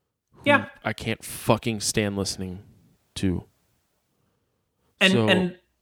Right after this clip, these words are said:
Speaker 1: i-, it's almost like mo-, anyone who had any sort of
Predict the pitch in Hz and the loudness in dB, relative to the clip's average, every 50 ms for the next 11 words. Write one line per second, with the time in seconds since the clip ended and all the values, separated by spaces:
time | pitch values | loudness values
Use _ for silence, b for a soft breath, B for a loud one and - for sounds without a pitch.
0 | _ - 156 - - - 147 156 143 151 151 - - 185 175 170 151 - 147 156 | _ -12 -12 -12 -10 -8 -6 -4 -2 -2 0 2 2 4 4 4 2 4 2 2
1 | 131 - - 139 139 135 - 139 143 143 139 135 131 120 117 127 123 117 110 104 | 2 2 2 0 0 0 0 0 2 4 4 6 4 4 4 6 6 6 4 4
2 | 120 117 110 - - 123 127 123 113 - - 123 117 113 110 104 101 98 98 - | 4 2 2 2 0 -2 -2 -2 0 4 6 6 8 8 6 6 4 -2 -6 -10
3 | - - | -16 -20